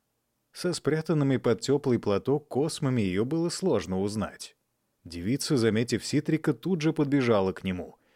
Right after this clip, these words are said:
Щёки её раскраснелись на морозе, из-под платка выбились белые пряди волос. Глаза иголки блестели ярче заходящего солнца. «Откуда ты здесь?» Ситрик был так удивлён, что забыл поприветствовать Иду.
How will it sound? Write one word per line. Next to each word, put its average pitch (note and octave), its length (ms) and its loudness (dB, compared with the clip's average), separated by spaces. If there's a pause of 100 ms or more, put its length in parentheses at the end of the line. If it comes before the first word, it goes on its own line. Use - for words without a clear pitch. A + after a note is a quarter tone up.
(120)
Щёки G#2+ 320 -4
её F#2 220 0
раскраснелись F#2+ 880 -4
на F2+ 80 -6
морозе, B2+ 580 0 (240)
из-под G2+ 340 -6
платка C3 520 -2
выбились D3+ 580 0
белые D3 460 0
пряди C3 340 -2
волос. A#2+ 640 0 (320)
Глаза F#2+ 420 -2
иголки A2 380 -2
блестели G2 580 -4
ярче C3+ 440 -2
заходящего B2+ 720 -2
солнца. F2 720 -6 (1200)
«Откуда C#3 580 0
ты G#2+ 140 0
здесь?» F#2 480 -4 (560)
Ситрик G2 420 -6
был G2+ 200 0
так G#2+ 220 -2
удивлён, G#2 400 0
что G2 280 -2
забыл G#2 340 0
поприветствовать G2+ 880 -2
Иду. F2+ 380 -6